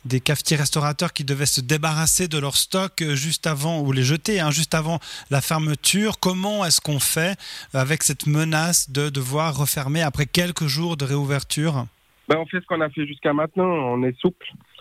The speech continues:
Speaker 2: et on essaye de s'adapter. C'est psychologiquement très, très pénible. C'est financièrement très compliqué. Mais je crois que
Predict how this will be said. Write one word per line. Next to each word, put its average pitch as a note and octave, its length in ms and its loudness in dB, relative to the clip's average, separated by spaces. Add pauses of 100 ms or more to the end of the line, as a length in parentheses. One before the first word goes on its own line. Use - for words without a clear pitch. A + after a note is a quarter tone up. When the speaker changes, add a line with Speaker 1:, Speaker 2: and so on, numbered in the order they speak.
(320)
Speaker 2:
et C3+ 200 6
on C3 200 0
essaye C3 260 -4
de C#3 80 -6
s'adapter. D3+ 600 0 (100)
C'est C3 340 2 (180)
psychologiquement D#3+ 640 -4
très, F3+ 240 0
très F3 240 -4
pénible. E3 480 -2 (120)
C'est C#3 140 4
financièrement D3 680 0
très F#3 240 0
compliqué. F3+ 680 -4 (580)
Mais C#3 100 6
je C3+ 60 -4
crois F#3 200 0
que C#3+ 340 -2